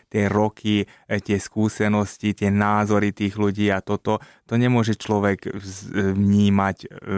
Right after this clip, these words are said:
sto percentne, lebo by, by žil by do tej situácie a povedal by som, že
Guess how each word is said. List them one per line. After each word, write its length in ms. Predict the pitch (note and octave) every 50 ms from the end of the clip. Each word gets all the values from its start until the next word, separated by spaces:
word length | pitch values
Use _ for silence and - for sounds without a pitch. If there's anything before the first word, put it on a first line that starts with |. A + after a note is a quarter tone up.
| G2 F#2+
sto 220 | F#2 - - G2
percentne, 580 | G2 - G#2 G2+ F#2+ - - G#2 G2 F#2+ G2 G2+
lebo 240 | G2 G2 F#2+ G2 G2
by, 220 | G2 G2+ G#2 G2+ G2+ G2 F#2
by 320 | - - G2 G2 G#2 G#2 G2+ G2+ G2 G#2
žil 340 | G2 F#2 G#2 G#2+ G#2 G#2 F#2
by 280 | F#2+ G2 G2+ G#2 G2
do 120 | F#2+ - G#2
tej 180 | G2 - F#2+
situácie 600 | F#2 - - G#2+ - - A2 G#2+ G#2+ G2+ - -
a 80 | G2+ G2
povedal 400 | - G2+ G2+ G#2 G2+ G2 G2 G2
by 100 | F#2+ G2+
som, 160 | G2 - G2
že 160 | F#2 F#2+ G2